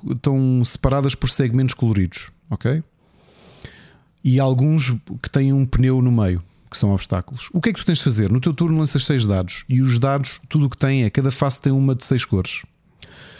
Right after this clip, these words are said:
Mediante aquilo que te sai, tu tens de fazer um caminho. Portanto, imagina que à tua frente tens várias cores. Tens,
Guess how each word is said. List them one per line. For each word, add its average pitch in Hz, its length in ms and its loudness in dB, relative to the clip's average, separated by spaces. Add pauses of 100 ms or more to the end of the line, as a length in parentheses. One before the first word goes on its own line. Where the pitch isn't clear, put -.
(380)
Mediante 151 400 2
aquilo 135 220 0
que - 80 -10
te - 60 0
sai, 117 380 2
tu 127 140 -8
tens 156 260 0
de - 60 -2
fazer 147 320 2
um 151 80 2
caminho. 127 640 0
Portanto, 110 300 -2
imagina 131 420 2
que 113 380 0
à 120 160 0
tua 135 180 -2
frente 156 380 0
tens 151 240 0
várias 131 340 0
cores. 95 260 -2
Tens, 107 380 0